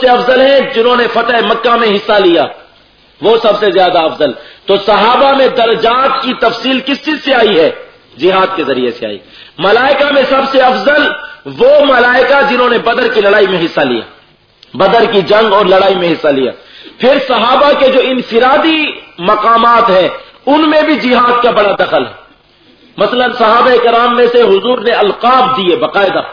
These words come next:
اور وہ القاب دیے ہیں جہاد کی وجہ سے تھا، جہاد کی وجہ سے۔ پھر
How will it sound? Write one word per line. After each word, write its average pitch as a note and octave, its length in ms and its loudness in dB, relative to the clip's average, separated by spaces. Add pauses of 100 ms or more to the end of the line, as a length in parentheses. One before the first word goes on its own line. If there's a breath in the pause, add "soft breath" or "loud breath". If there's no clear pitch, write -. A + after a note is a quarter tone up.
(600 soft breath)
اور B3+ 280 2
وہ B3 200 2
القاب B3+ 680 -2
دیے B3 240 -2
ہیں B3 240 0
جہاد G#3+ 420 -2
کی F#3 60 -2
وجہ - 520 -4
سے B3+ 100 2
تھا، F#3+ 420 -2 (640)
جہاد G#3 420 -2
کی G#3+ 100 -2
وجہ G3 300 2
سے۔ F3 120 0 (300 loud breath)
پھر A3 100 0